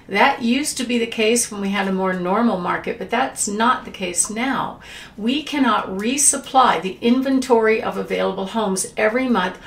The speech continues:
in prices all the way up to a million dollars, and we're getting pretty close to that in two million dollars. I have never seen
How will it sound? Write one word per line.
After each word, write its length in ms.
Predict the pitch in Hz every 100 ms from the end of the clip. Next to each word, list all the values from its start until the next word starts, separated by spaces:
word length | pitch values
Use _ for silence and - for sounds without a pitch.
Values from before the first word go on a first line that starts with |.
| - - -
in 200 | 220 208
prices 680 | - 226 233 - 214 - -
all 300 | 226 247 277
the 100 | 277
way 160 | 247
up 200 | 233 214
to 160 | - 214
a 60 | 196
million 420 | 208 247 269 262
dollars, 580 | 262 262 180 180 - - - -
and 140 | 196
we're 100 | 202
getting 240 | 247 254 233
pretty 260 | 339 339
close 320 | - 214 196 -
to 120 | 196
that 240 | 196 196
in 60 | 190
two 240 | - 247
million 320 | 233 190 175 165
dollars. 500 | 165 82 - - -
I 120 | 262
have 140 | 254
never 340 | 226 233 254 254
seen 640 | - 240 226 202 185